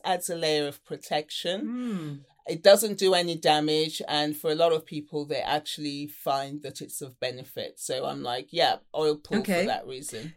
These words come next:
Speaker 2: So when you
Speaker 1: <laughs>
Speaker 2: talk about oil pulling, you're talking about swooshing a, a tablespoon or so of coconut oil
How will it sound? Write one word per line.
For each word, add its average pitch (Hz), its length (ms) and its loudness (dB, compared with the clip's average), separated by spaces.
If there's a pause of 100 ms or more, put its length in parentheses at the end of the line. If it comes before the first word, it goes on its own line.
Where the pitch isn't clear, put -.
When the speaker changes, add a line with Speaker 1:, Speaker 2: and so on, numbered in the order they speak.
(100)
Speaker 2:
So 208 200 4
when 233 160 6
you 247 100 4
Speaker 1:
<laughs> - 120 2
Speaker 2:
talk 233 160 4
about 190 280 2
oil 190 220 4
pulling, 165 360 2
you're 165 100 0
talking 180 340 -2
about 160 300 0
swooshing 175 680 0
a, 147 260 4
a 156 40 0
tablespoon 151 680 -2
or 143 100 0
so 151 340 2
of 139 220 0
coconut 160 440 -2
oil 113 380 -2